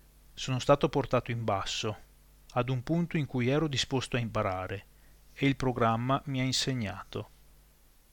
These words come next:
Ho imparato a convivere con i miei punti di forza e le mie debolezze. Felice di essere me stesso, felice di quello che ho. Mi sforzo di migliorare in tutte le aree della mia vita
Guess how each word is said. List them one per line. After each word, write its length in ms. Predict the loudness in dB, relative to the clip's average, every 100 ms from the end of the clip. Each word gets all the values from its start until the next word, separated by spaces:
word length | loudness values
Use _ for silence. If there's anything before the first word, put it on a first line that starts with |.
| _ -8
Ho 120 | 2
imparato 500 | 2 4 4 6 4
a 60 | 0
convivere 680 | 0 0 0 0 2 2 0
con 180 | -2
i 60 | -2
miei 220 | 0 0
punti 280 | 0 -4 -2
di 140 | -4
forza 640 | -2 2 2 0 0 0 0
e 140 | -2
le 100 | 0
mie 180 | 0 0
debolezze. 760 | 0 0 0 -2 -6 -8 -8 -10 _ _ _ -20 _ -20 -20 -20
Felice 580 | -4 0 2 2 2 2
di 120 | 4
essere 360 | 4 4 0
me 140 | 0 -2
stesso, 560 | -4 -6 -8 -6 -8 -10 -16 -20 -20 -20
felice 760 | -6 0 0 0 -4 -4 -4
di 100 | -8 -4
quello 260 | -2 -2
che 180 | -2 -4
ho. 240 | -4 -8 -18 -20 -20 -20 -20 -20 -20 -20 -20 -6
Mi 120 | -2
sforzo 460 | 0 6 6 4 -4
di 120 | -4
migliorare 580 | -2 0 2 2 2 -2
in 160 | -6
tutte 260 | -8 -2 2
le 160 | 4
aree 300 | 4 4 4
della 180 | 2 0
mia 200 | 0 -4
vita 500 | -2 -4 -2 -4 -4